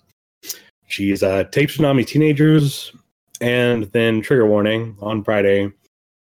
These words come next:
On Saturday, I just did older anime for new, new fans. And on Sunday, I had three, uh, Before Devilman Crybaby, and, uh, then the two thousands panel,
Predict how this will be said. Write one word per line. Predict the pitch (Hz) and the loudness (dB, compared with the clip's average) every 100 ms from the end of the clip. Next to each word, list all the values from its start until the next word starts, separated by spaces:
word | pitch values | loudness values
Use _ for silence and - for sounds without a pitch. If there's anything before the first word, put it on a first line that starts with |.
| _ | _
On | 101 101 | -4 -2
Saturday, | - 147 151 147 143 | 0 2 2 2 0
I | |
just | 117 117 - | -2 -4 0
did | 117 | 0
older | 113 123 127 | 2 2 2
anime | 120 120 117 117 | 0 0 0 0
for | - | -2
new, | 104 104 104 95 | 0 0 -2 -4
new | 107 101 | -4 -2
fans. | 135 143 147 147 135 - _ _ _ _ _ _ - | 0 2 2 0 -2 -12 _ _ _ _ _ _ -6
And | 107 113 | 0 0
on | 104 | 0
Sunday, | - 156 147 143 | 0 2 2 2
I | 135 117 | 0 0
had | 110 117 113 - | 0 0 -2 -4
three, | 98 101 107 95 95 98 | -4 0 0 -2 -4 -6
uh, | 101 98 98 - _ _ _ _ | -8 -10 -14 -18 _ _ _ _
Before | - 113 131 | -4 0 2
Devilman | 123 120 117 | 2 0 0
Crybaby, | - 143 135 139 135 139 135 135 123 _ _ _ _ - - | 0 2 4 4 4 2 2 0 -4 _ _ _ _ -20 -8
and, | 113 110 107 104 | -2 2 2 2
uh, | 104 101 | 2 2
then | 104 104 101 101 98 | 2 2 2 0 -2
the | 101 101 95 | 2 2 2
two | 110 | 2
thousands | 120 123 120 | 2 0 -2
panel, | - 131 127 127 127 120 | -2 0 2 4 2 0